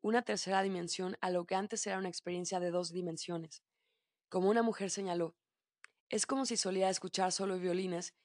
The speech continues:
y después un cello se añadiera, y luego una flauta, y así sucesivamente, de modo que ahora la experiencia es totalmente plena y exhaustiva". Además de incrementar el placer emocional de la libertad de expresión, el dejar ir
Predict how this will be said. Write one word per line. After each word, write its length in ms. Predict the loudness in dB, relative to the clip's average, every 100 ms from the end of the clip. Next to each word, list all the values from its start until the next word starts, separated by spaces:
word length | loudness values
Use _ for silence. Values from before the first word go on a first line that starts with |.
| _ -4
y 60 |
después 400 | -2 0 0 0
un 120 | 0 0
cello 280 | 0 0
se 100 | 0
añadiera, 500 | -2 -2 0 -2 -2 -10 _ _ -4
y 80 |
luego 220 | 2 4 4
una 160 | 0
flauta, 500 | 2 4 4 0 -8 _ _ _
y 100 | -4
así 220 | -2 0 -2
sucesivamente, 760 | -2 -2 2 2 2 0 -2
de 100 | -2
modo 300 | 0 0 0
que 100 | 2
ahora 220 | 4 4
la 80 | 2
experiencia 480 | -2 -4 -4 -2 -4
es 80 | -6
totalmente 500 | -4 -2 -2 -4 -6
plena 400 | -4 -2 -2 -4
y 120 | -6
exhaustiva". 640 | -2 -2 -4 -6 -8 -8 -10 _ _ _ _ _ _ _ _ _ _ _ _ _ _ _
Además 360 | 2 4 4 4
de 80 | 4
incrementar 500 | 2 2 2 4 4
el 100 | 4
placer 340 | 2 2 -2
emocional 500 | -2 -4 -4 -2 0
de 40 | 2
la 120 | 0
libertad 420 | 0 -2 0 0
de 240 | 0 -2
expresión, 640 | -6 -8 -8 -6 -4 -4 -6 _ _ _ _ _ _ _ -4
el 100 | -2
dejar 340 | 2 4 4
ir 220 | 2 -4